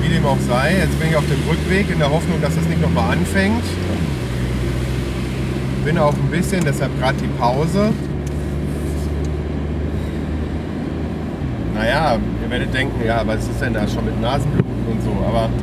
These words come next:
ist halt auch so, ähm, wenn man das nicht kennt, kann einen das schon ein bisschen beunruhigen. Und, ähm, eben auch wegen der Häufigkeit. Ich hab ja auch ein bisschen mit dem Blutdruck zu tun und, ähm,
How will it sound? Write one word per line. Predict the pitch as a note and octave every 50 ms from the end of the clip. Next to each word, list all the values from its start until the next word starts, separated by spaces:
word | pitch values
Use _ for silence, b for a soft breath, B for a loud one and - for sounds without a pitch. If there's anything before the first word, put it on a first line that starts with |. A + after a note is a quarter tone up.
| - -
ist | - -
halt | C3+ C3+ - -
auch | A#2+ B2+ B2
so, | - - C3
ähm, | C3+ C#3+ D3 D3 D3 C#3 C3+ C3+ C3+ - - B2+ B2 - - - - - - G#3 G3+ - - - - - - - - - - - - - - - - - - -
wenn | -
man | - C3+ C3
das | C3 B2+ -
nicht | D3 - - - -
kennt, | A2 - - - - - -
kann | C#3+ C#3
einen | C#3+ C#3+ D3
das | - - -
schon | D#3 C#3+ C#3+
ein | C#3+ C#3+ C#3
bisschen | D3 C#3+ - D3 C#3+
beunruhigen. | - - - D3 - - - G#2+ G#2+ G2 F#2 - - - - - - - - - D#2 -
Und, | - G#3 G#3 G#3 - D2+
ähm, | - - G2 G3+ G3+ G3+ - - - - - - D2+ D2+ D2+ D#2 D#2 - - D2+ D2+ - - - - - - - - - - - - D2+ D2+ D#2 D2+ D2+ D2+ D2+ D#2 D#2 D2+ D2+ D2+ - - - - - - - - - - - - - - - - - - - - - - - - - - - - - - - - - - - - - - - - - - - - - B2+
eben | C3 B2+ C3+
auch | D#3+ D3+ B2
wegen | B2 B2+ B2
der | B2 A#2+
Häufigkeit. | A#2+ B2 B2+ B2+ B2 - - - - - - - - - - - - - - - - - - - - - - - - - - - - - -
Ich | - - -
hab | A#2 A#2
ja | A#2 A2+
auch | A#2 A#2+ -
ein | -
bisschen | - - - - - B2 A#2+ -
mit | - -
dem | A2+ A2+ -
Blutdruck | - C#3+ D3+ - - D#3+ D#3 -
zu | -
tun | C#3+ - C#3+ D3+ D#3 D#3+ D#3
und, | D#3 C#3 C3+ C3 C3 C3 - C3+
ähm, | C3 B2+ B2+ - A#3+